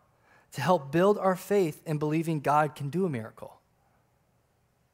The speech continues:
I believe that the boys had these previous provisions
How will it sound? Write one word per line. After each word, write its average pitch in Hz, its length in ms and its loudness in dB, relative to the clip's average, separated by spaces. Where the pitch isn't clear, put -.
I 196 160 6
believe 247 240 2
that 254 100 -4
the 202 80 2
boys 208 440 8
had 196 320 2
these 196 140 -2
previous 180 440 -2
provisions 123 680 -4